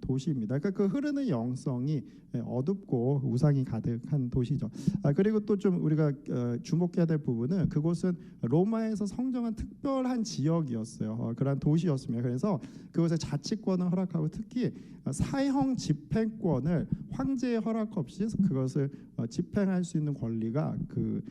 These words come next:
버가모 지역에 됐음-, 어, 허락이 됐습니다. 그것은 무엇을 의미하냐면요, 어, 믿는 교회에 대한 핍박이요, 어, 이제 죽을 수도 있다. 아, 그죠? 어, 그러한, 어, 서슬퍼런 큰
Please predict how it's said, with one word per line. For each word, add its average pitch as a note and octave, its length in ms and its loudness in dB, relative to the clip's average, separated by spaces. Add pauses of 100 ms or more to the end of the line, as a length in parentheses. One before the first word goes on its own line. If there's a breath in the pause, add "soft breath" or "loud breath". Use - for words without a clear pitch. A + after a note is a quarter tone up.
(400 loud breath)
버가모 D#3 680 4
지역에 A#2+ 540 -2 (120)
됐음-, A2+ 420 -4
어, A2+ 260 -4
허락이 G3 360 0
됐습니다. A#2 340 -4
그것은 F3 320 4
무엇을 F#3 380 6
의미하냐면요, A2 840 0 (440 loud breath)
어, A#2+ 160 -2
믿는 G#3+ 500 2
교회에 C#3 480 2
대한 B2 300 0
핍박이요, E3 760 -2 (260 loud breath)
어, A2 120 -2
이제 A2 180 -2
죽을 D3+ 460 -2
수도 G3 360 -6
있다. - 260 -6 (140)
아, B2 100 -4
그죠? A#2 300 -2 (300 loud breath)
어, A2+ 100 -4
그러한, C3 460 -2 (220)
어, A2 320 -4
서슬퍼런 F3 760 -4
큰 - 560 -4